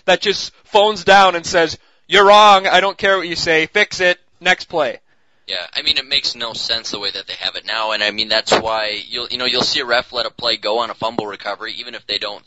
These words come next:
Speaker 2: think, you know, it's necessarily a fumble recovery, because
Speaker 1: Mm-hmm.
Speaker 2: they know if they blow it dead, you know, it's done for.
Speaker 1: Yep.
Speaker 2: So, I mean, there's just a lot of changes that have to take place, I think, and, and you're right, I,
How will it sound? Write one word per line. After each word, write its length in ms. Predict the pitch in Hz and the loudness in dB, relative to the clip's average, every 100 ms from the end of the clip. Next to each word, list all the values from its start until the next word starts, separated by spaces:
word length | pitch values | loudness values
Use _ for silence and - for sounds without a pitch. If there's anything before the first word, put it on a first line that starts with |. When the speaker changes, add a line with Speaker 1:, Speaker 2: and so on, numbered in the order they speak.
| - | -8
Speaker 2:
think, 340 | 110 113 - | -6 -6 -14
you 100 | - | -10
know, 120 | 104 95 | -10 -10
it's 180 | - | -10
necessarily 420 | - 104 - 110 101 | -10 -6 -4 -4 -4
a 40 | |
fumble 240 | - 139 135 | -6 -4 -4
recovery, 400 | 101 104 98 98 | -6 -8 -8 -8
because 300 | 104 117 101 | -8 -6 -6
Speaker 1:
Mm-hmm. 160 | 98 | -6
Speaker 2:
they 60 | 92 | -4
know 220 | 110 107 | -6 -4
if 100 | 101 | -6
they 100 | 101 | -8
blow 280 | - 107 104 | -4 -2 -2
it 100 | 92 | -2
dead, 420 | 107 110 92 92 | -4 -2 -4 -8
you 80 | - | -10
know, 160 | 101 - | -10 -10
it's 200 | 104 - | -12 -10
done 260 | - 101 101 | -4 -4 -6
for. 360 | - 78 76 _ - - | -16 -16 -18 _ -20 -16
Speaker 1:
Yep. 200 | 135 117 | -10 -4
Speaker 2:
So, 360 | - 110 98 95 - - | 0 0 0 -6 -10 -8
I 100 | 110 | -8
mean, 300 | 113 113 104 _ | -6 -10 -12 _
there's 200 | 117 120 | -4 -2
just 160 | - - | -2 -4
a 60 | 110 | -4
lot 180 | 92 | -4
of 80 | 92 | -4
changes 320 | - 95 92 | -6 -8 -10
that 120 | 92 87 | -10 -10
have 140 | 85 | -12
to 100 | - | -12
take 240 | - 87 | -8 -8
place, 320 | - 90 85 85 | -8 -8 -6 -6
I 80 | |
think, 400 | 85 - 87 82 | -8 -12 -14 -10
and, 260 | 87 82 78 - - - _ | -12 -12 -20 -20 -20 -20 _
and 140 | 110 110 | -8 -6
you're 100 | 104 | -4
right, 140 | 104 | -2
I, 140 | 113 | -2